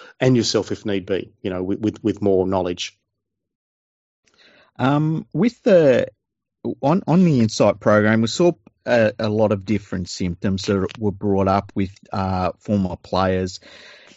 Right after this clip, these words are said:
Speaker 2: and there seemed to be this feeling, and it's something that has happened, uh, a lot in the last probably eighteen months when this subject's talked about, where people say, "Well, I'm forgetting things,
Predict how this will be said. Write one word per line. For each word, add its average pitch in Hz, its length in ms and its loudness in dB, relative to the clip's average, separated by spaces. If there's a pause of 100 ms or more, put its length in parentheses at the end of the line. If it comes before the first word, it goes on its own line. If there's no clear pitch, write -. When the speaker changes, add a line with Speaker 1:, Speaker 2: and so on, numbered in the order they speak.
(160)
Speaker 2:
and 110 460 2 (200)
there 117 160 2
seemed 147 420 -4
to 151 120 0
be 113 580 -2
this - 540 -4 (720)
feeling, 113 640 0
and 127 240 2
it's 135 160 -4
something 156 400 -2
that 113 180 2
has 117 240 -2
happened, 104 580 -2
uh, 101 300 -2 (140)
a 101 100 -2
lot 95 320 0
in 110 60 -4
the 92 100 -2
last 95 320 -2
probably 98 380 -2
eighteen 95 440 -2
months 95 380 -4
when 98 180 0
this 98 140 0
subject's 92 600 -2
talked 98 300 -2
about, 92 360 0
where 101 320 0 (520)
people 131 340 2
say, 110 480 0 (260)
"Well, 110 200 0
I'm 98 80 0
forgetting 110 500 0
things, 110 680 0